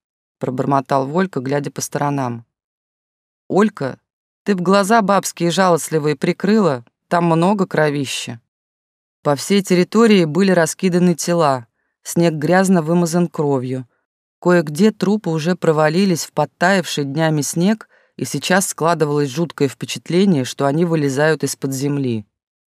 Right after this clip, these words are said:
Кирилл осадил машину возле входа в приземистое здание хранилища. Вздохнул и, покачав головой, проговорил: «Только давайте все сделаем быстро и аккуратно». Полки склада значительно поредели,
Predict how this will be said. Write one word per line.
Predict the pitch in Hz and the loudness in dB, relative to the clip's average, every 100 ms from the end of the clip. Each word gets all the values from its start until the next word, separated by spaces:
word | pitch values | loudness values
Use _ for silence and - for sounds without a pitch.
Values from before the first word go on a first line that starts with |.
| _ _ _ _ _ _ | _ _ _ _ _ _
Кирилл | - 143 220 | -2 2 4
осадил | 202 180 165 175 | 2 2 2 2
машину | 165 156 - 185 165 | 2 0 0 0 0
возле | 147 156 143 | 2 -2 -2
входа | 139 - 185 196 147 | -6 -4 -2 0 -2
в | - | -4
приземистое | 143 135 165 190 - 170 156 | -6 0 2 2 0 -2 -2
здание | 131 147 160 156 | 0 0 0 -2
хранилища. | - 156 151 127 113 - - 117 _ _ _ _ _ - | -4 -2 0 -2 -4 -8 -12 -12 _ _ _ _ _ -10
Вздохнул | 135 131 147 - 208 | -4 0 0 2 2
и, | 220 - | 2 -4
покачав | 135 151 147 170 151 | -4 -4 0 -2 0
головой, | 143 147 156 185 | 0 0 0 -2
проговорил: | 151 143 147 156 143 120 117 _ _ _ _ _ _ _ _ _ - | -4 -6 -4 -4 -4 -8 -12 _ _ _ _ _ _ _ _ _ -2
«Только | 139 135 143 | -2 0 -2
давайте | 143 143 185 185 131 | 0 0 0 -2 -6
все | - 139 | -6 -6
сделаем | 127 131 147 139 135 131 | -6 -4 -2 0 -2 -2
быстро | 131 180 - - 123 113 | -4 -8 -8 -10 -12 -6
и | 131 | -2
аккуратно». | 139 147 160 160 127 - 113 110 _ _ _ _ _ _ _ _ _ _ | -2 -4 -6 -4 -4 -8 -14 -14 _ _ _ _ _ _ _ _ _ _
Полки | 170 185 185 | 0 0 0
склада | 180 - 214 226 160 | -6 -2 0 0 -2
значительно | 135 151 - 185 190 175 | -2 -4 -4 -2 0 0
поредели, | - 170 175 147 139 131 131 | 0 -2 -2 -2 -4 -2 -4